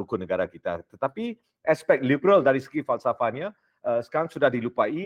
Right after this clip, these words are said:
dan, uh, banyak tertumpu kepada, uh, tabiat dan, uh, uh, cara hidup peribadi dan sebagainya. Uh, ini sebenarnya bukan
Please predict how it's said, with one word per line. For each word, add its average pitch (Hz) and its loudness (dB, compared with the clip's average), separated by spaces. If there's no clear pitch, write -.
dan, 131 -2
uh, 117 0
banyak 143 2
tertumpu 156 -4
kepada, 127 2
uh, 107 -4
tabiat 117 -2
dan, 107 -6
uh, 98 -6
uh, 101 -8
cara 120 -2
hidup 113 -4
peribadi 110 -2
dan 107 -2
sebagainya. 107 -8
Uh, 113 -2
ini 165 -10
sebenarnya 147 0
bukan 131 -2